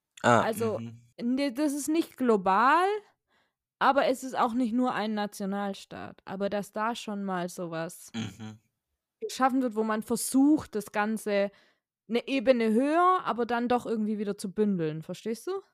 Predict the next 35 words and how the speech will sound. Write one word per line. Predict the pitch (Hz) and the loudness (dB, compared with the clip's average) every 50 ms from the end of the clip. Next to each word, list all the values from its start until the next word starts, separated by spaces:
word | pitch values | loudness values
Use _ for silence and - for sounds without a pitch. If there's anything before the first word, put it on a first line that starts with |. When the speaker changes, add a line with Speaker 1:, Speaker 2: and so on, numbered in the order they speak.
| _ - | _ -4
Speaker 1:
Ja, | 214 - 104 - 107 107 113 113 _ _ _ _ _ _ | -2 -2 -2 -2 -4 -6 -10 -12 _ _ _ _ _ _
und | - 120 117 | -4 -4 -4
ich | 120 - | -4 -4
meine, | - 107 113 - | -6 -6 -4 -2
Speaker 2:
Das | 214 226 226 - | -2 -2 -2 -2
war | 240 226 | -4 -4
Speaker 1:
in, | |
Speaker 2:
so | 190 220 214 208 202 | -2 -2 -4 -4 -6
Speaker 1:
in, | - - - - - - | -8 -12 -18 -20 -20 -14
Speaker 2:
mein | - 202 202 208 196 | -10 -8 -6 -6 -6
einer | 156 202 208 202 190 | -6 -6 -6 -6 -8
Gedanke, | 185 175 - 160 160 175 - 170 101 - | -10 -10 -10 -10 -10 -10 -12 -12 -14 -14
aber | - 185 180 180 180 - _ _ _ | -14 -16 -16 -16 -16 -18 _ _ _
Speaker 1:
in | - 120 117 107 110 | -6 -6 -6 -6 -4
dem | 113 110 110 | -6 -6 -6
Praxisbeispiel | 110 - - 117 113 - 120 110 113 - 110 107 107 - - 113 113 | -6 -8 -10 -10 -10 -8 -10 -10 -8 -8 -8 -8 -8 -10 -10 -8 -6
ja | 107 107 | -6 -4
sowieso | 104 104 104 104 107 110 107 | -4 -6 -6 -6 -4 -4 -4
rückgebunden | 107 - - 110 - 110 104 - 107 104 107 - - | -4 -6 -8 -6 -6 -6 -4 -4 -4 -6 -4 -6 -8
an | - - | -8 -6
Nationalstaaten. | - - - - - 107 101 - - - - - - - - - _ _ _ _ _ _ _ _ _ _ _ _ _ _ _ - - | -8 -8 -8 -10 -10 -8 -6 -6 -6 -6 -8 -8 -10 -10 -10 -12 _ _ _ _ _ _ _ _ _ _ _ _ _ _ _ -10 -8
Also | - 104 104 | -8 -6 -6
die | - 113 107 | -6 -8 -8
Diskussionen | 104 110 107 - - - 107 107 110 110 110 107 | -6 -8 -8 -8 -8 -8 -2 -2 -2 -2 -2 -6
von | - - - | -10 -6 -4
der | - 98 - | -4 -2 -2
Vereinigten | - - - 107 107 - - - | -2 -4 -6 -6 -10 -14 -16 -16
Staaten | - - - - - - | -8 -6 -6 -6 -6 -10
von | - 92 101 | -10 -10 -8
Europa | 104 113 - 107 107 - - 107 | -6 -4 -2 -2 -2 -2 -4 -6
sind | - - - 117 113 | -6 -6 -6 -6 -4
ja | 107 101 | -2 -2
noch | - 107 107 - | -2 -4 -8 -10
nicht | - - - | -12 -8 -4
mal, | - - | -4 -4